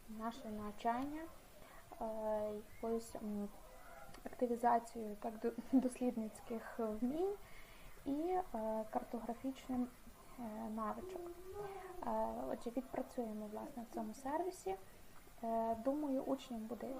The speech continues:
цікаво. Е, така родзинка. Е, тож, е, сподіваюсь, що цей сервіс був для вас цікавий. І, е, шукайте ще більш цікавої інформації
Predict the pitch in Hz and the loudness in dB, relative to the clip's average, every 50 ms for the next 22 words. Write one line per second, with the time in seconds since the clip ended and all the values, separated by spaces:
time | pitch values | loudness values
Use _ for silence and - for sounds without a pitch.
0 | 262 - - 254 247 - - 214 208 202 202 214 247 294 339 370 - - - - | -6 -6 -4 -4 -2 -2 0 0 2 2 2 2 4 2 2 2 0 -8 -14 -14
1 | - - - - - 226 220 220 220 214 220 220 220 226 226 226 - - - - | -14 -14 -12 -8 -6 -4 -2 -2 -2 -2 -2 -2 -2 -2 -4 -4 -8 -12 -12 -10
2 | 269 247 - - - 262 254 - - - - - - - - 233 - 233 214 220 | -10 -10 -8 -8 -6 -6 -8 -8 -10 -16 -18 -18 -12 -6 -6 -6 -4 -4 0 2
3 | 240 247 240 - 226 214 208 214 - - 294 370 - - - - - - - - | 2 2 2 0 -2 -2 -2 -2 0 4 4 4 4 0 -8 -12 -12 -14 -14 -14
4 | - - - - - - - - 233 226 226 226 226 226 - - 269 269 285 302 | -14 -14 -14 -12 -12 -10 -8 -4 -2 0 0 0 0 -2 -2 0 2 4 4 4
5 | 302 - - - - - - - 247 240 233 233 233 226 - - - 247 233 240 | 4 2 -4 -10 -10 -12 -10 -6 -2 0 2 2 0 0 -2 -4 -4 -2 0 2
6 | 254 262 262 254 254 - - 240 - - 240 240 - - 226 226 220 214 - - | 4 4 4 4 0 -4 -8 -8 -4 -4 -4 -2 0 0 -2 -2 -2 -4 -8 -8
7 | 220 226 220 208 208 214 208 208 202 202 - - - - - - 277 320 359 415 | -8 -8 -8 -4 -2 -2 -2 -2 -4 -8 -10 -10 -10 -4 0 4 4 6 6 4
8 | 427 403 - - - - - - - - - - - 277 311 339 359 381 370 359 | 2 -2 -4 -12 -16 -14 -14 -14 -14 -14 -14 -8 -4 -2 0 2 4 4 4 4
9 | - - 240 233 233 233 233 226 233 233 - - - - 254 247 247 - 240 - | 2 -2 0 0 2 2 2 0 0 -2 -4 -6 0 2 2 2 2 0 -6 -8
10 | - - 247 240 254 294 349 - - - - 302 - 285 285 294 285 277 269 262 | -8 -12 -6 -2 0 0 0 -2 -4 -8 -8 -4 -2 -2 0 2 4 4 4 2
11 | - - 262 247 247 247 254 254 254 - - 262 240 220 220 220 | 0 -2 -2 0 2 2 2 2 0 -4 -8 -8 -6 -4 -4 -4